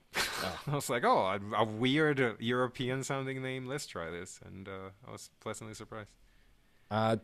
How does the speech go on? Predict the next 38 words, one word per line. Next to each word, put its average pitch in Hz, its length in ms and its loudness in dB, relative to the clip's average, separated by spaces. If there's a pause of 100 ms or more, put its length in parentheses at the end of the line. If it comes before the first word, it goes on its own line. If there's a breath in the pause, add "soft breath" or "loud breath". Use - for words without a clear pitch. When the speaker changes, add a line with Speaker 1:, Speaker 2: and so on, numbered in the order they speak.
Speaker 2:
the, 113 300 8 (120)
the, 113 140 -4 (280)
maybe 170 220 2
the, 98 120 0
like, 90 200 2
the 78 100 -4
one 85 400 -4 (320)
pretty 117 180 -6
good 78 300 -8
thing 82 220 -6
that 69 120 -8
I've 69 180 -10
watched 76 320 -8
was 82 200 -8
The 80 80 -6
Working 90 500 -2
Class 87 640 -6
Goes 87 380 -4
to 80 100 -6
Heaven, 71 500 -6 (640 soft breath)
which 87 140 0
was 85 120 0
from 104 220 4
the 92 220 2
same 101 260 4
director 95 640 2
as, 85 500 -2
uh, 78 640 -4
Investigation 92 800 -2
of 80 80 -4
a 82 60 -8
Citizen, 87 500 -2
uh, 80 400 -4
Above 87 300 2
Suspicion. - 680 -4 (560 loud breath)
That's 95 180 8
a 80 60 0
foreign 92 640 4